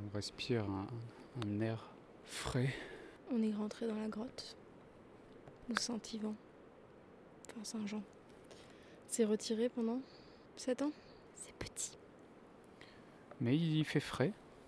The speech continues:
Speaker 1: Il devait être bien. Puis, vu où c'est, il risquait pas d'être trop emmerdé quand même, hein. Parce qu'il faut y arriver jusque-là. Bon, euh,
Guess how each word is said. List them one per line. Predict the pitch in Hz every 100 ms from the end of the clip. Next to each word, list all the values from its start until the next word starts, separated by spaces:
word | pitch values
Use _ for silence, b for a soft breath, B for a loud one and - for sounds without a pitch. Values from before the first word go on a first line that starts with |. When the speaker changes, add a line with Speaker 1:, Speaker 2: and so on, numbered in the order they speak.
| - - - - - B B B B B B -
Speaker 1:
Il | 131
devait | 127 123
être | 123 113
bien. | 110 151 - -
Puis, | 143 -
vu | 123
où | 147 135
c'est, | 139 143 165 - - -
il | 151
risquait | 135 - -
pas | 143
d'être | 127 -
trop | 143
emmerdé | 127 123 117 117
quand | - 110
même, | 110 120
hein. | 123 - - - - - - - - - -
Parce | -
qu'il | -
faut | 127
y | 127
arriver | 123 113
jusque-là. | 101 - 101 98 - - - -
Bon, | 120 131 131 117
euh, | 110